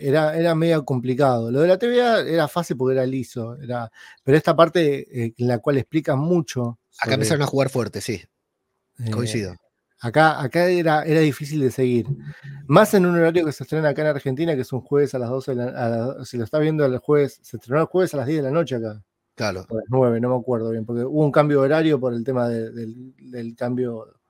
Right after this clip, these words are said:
Speaker 1: horario yankee. Eh,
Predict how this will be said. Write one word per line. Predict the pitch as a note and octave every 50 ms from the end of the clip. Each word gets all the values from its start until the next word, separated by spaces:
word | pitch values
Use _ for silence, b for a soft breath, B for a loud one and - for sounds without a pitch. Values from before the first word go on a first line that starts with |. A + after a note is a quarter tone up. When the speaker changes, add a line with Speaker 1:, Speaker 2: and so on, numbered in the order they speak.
| _ _ _ _ _ _ _ _ _
Speaker 1:
horario | _ C3+ B2 B2+ B2+ B2+ A#2+
yankee. | A2 - C#3+ C#3 C#3 C3 - D3 D#3+ E3+ E3+ _ b b b b b b b b b _ _
Eh, | - B2+ A#2+ A#2 A2+ A2+ -